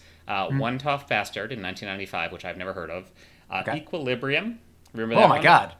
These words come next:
Speaker 2: I fucking love Equilibrium.
Speaker 1: And Ultraviolet.
Speaker 2: I, I never saw that.
Speaker 1: It was
Speaker 2: I feel like
Speaker 1: terrible.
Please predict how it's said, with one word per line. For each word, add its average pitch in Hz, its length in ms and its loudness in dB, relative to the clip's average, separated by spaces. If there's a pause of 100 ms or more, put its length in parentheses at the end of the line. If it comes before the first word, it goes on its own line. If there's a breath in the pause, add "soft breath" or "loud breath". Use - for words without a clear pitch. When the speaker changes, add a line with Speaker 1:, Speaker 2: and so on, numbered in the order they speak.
Speaker 2:
I - 40 -12
fucking 151 160 -4
love 185 140 6
Equilibrium. 101 560 -6 (380)
Speaker 1:
And 117 280 -2
Ultraviolet. 123 840 -2 (680)
Speaker 2:
I, 120 220 -2
I 123 100 2
never 127 280 2
saw 120 260 4
that. 156 320 0 (140)
Speaker 1:
It 131 80 0
was 113 140 0
Speaker 2:
I 110 40 -2
feel 135 180 -2
like 113 60 2
Speaker 1:
terrible. 90 380 -6